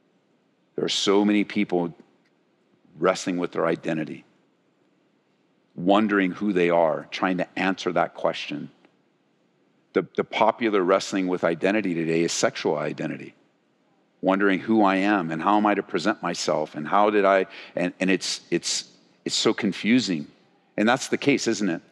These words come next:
Those of you struggling with your sexual identity today, it, that's the case. Nobody knows but you how confused you are and how hard it is.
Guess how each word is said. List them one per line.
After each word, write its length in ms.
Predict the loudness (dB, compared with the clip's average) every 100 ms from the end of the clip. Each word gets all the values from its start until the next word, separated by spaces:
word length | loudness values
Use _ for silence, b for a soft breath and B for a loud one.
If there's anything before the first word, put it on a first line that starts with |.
| _ _ _ _
Those 200 | 2 2
of 80 | 2
you 80 | 0
struggling 460 | -2 0 0 2 0
with 140 | 0
your 80 | -2
sexual 400 | 0 -2 0 2
identity 460 | 2 0 -2 -2
today, 260 | 0 0 2
it, 180 | 2 2
that's 240 | 0 0
the 80 | -6
case. 280 | -2 -2 0
Nobody 340 | 0 2 4
knows 340 | 4 4 2 0
but 200 | -4 -4
you 260 | 0 2
how 160 | 0 -4
confused 640 | -6 -8 -4 -2 -2 -2
you 140 | -6 -8
are 200 | -8 -12 _ _ _ _ _ _ _ _ _ _ -6
and 120 | -2
how 180 | 2 0
hard 340 | 2 2 4
it 140 | 2 -4
is. 360 | -10 -14 -18